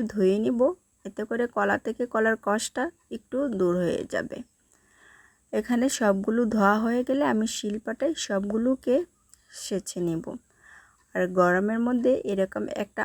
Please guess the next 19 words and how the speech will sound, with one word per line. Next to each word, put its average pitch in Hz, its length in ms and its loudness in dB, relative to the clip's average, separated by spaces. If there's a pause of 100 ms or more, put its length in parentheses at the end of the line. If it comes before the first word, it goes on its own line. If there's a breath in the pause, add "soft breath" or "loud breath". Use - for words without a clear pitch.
আম 196 260 0
ভর্তা 208 320 -2
থাকলে 254 400 -6 (200)
কিন্তু 254 340 -2
অসম্ভব 180 600 -2 (100)
ভালো 170 360 -2
লাগে, - 320 -6 (680 loud breath)
আর 175 200 -8
সবাই 185 420 0
মিলে 220 380 0
একত্রে 196 520 -4 (100)
ভর্তা 196 440 -6
খাওয়ার 214 340 0 (300)
মজাই 202 440 0 (180)
আলাদা। 185 400 -4 (1400 soft breath)
উঠোনে 247 440 2
বসে 240 460 2 (340)
এরকম 214 420 -4
একটা 233 220 -4